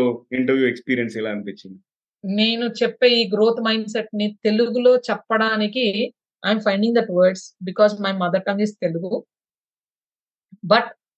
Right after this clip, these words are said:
Speaker 2: I'm feeling proud to do it in Telugu. మన తెలుగు ప్రేక్షకులకి ఈ రోజుల్లో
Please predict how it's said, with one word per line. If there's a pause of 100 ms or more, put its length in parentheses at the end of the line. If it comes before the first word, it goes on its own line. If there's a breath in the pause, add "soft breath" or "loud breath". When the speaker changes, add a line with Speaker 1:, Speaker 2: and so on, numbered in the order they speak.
(140)
Speaker 2:
I'm
feeling (200)
proud (540)
to (220)
do
it
in
Telugu. (580)
మన
తెలుగు (100)
ప్రేక్షకులకి (460)
ఈ
రోజుల్లో